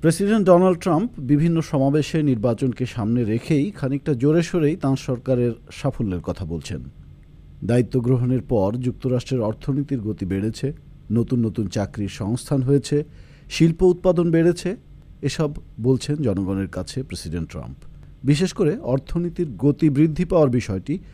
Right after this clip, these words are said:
মধ্যবর্তী নির্বাচনে কি কোনো প্রভাব ফেলবে কিনা, কি প্রভাব ফেলবে তা নিয়ে মানুষের মনে নানান প্রশ্ন রয়েছে।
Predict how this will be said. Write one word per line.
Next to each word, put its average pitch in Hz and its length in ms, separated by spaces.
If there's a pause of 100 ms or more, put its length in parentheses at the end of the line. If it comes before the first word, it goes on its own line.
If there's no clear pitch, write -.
(280)
মধ্যবর্তী 170 520
নির্বাচনে 147 500
কি 143 180
কোনো 139 260
প্রভাব 123 440
ফেলবে 131 400
কিনা, 131 320 (420)
কি 202 160
প্রভাব 139 360 (100)
ফেলবে 131 300 (360)
তা 165 140
নিয়ে 214 220
মানুষের 147 460 (180)
মনে 127 300
নানান 98 280
প্রশ্ন 87 360
রয়েছে। 69 580